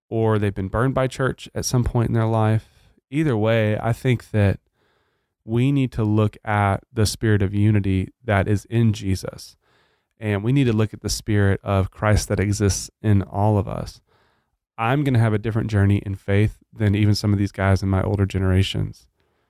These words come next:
you know, that went through wars, that went through battle, that went through crazy amounts of things that I have never seen. Yet here they are on fire for Jesus on a regular basis. I don't know if I could do that.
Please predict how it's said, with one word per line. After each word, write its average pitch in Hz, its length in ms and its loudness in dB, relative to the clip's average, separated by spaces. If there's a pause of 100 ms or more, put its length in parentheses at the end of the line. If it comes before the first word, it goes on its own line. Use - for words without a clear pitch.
(240)
you 104 80 -2
know, 95 340 2
that 107 240 0
went 107 240 0
through 98 240 -2
wars, 101 520 -2
that 101 120 -6
went 110 200 -2
through 110 160 0
battle, 101 400 -2
that 101 200 -4
went 110 200 0
through 107 240 0
crazy 135 1160 -4
amounts 107 380 0
of 98 100 -8
things 101 320 2 (520)
that 123 80 -8
I 113 120 0
have 104 120 2
never 113 600 0
seen. 92 400 -2 (300)
Yet 127 180 0
here 143 300 -4
they 123 160 0
are 104 220 0
on 95 140 -6
fire 98 300 -2
for - 120 -10
Jesus 95 420 0
on 101 80 -2
a 95 60 -2
regular 95 280 0
basis. - 440 -4 (960)
I 147 160 -4
don't 156 140 0
know 131 120 2
if 117 100 -2
I 123 80 0
could 107 160 -10
do 143 220 2
that. - 240 -14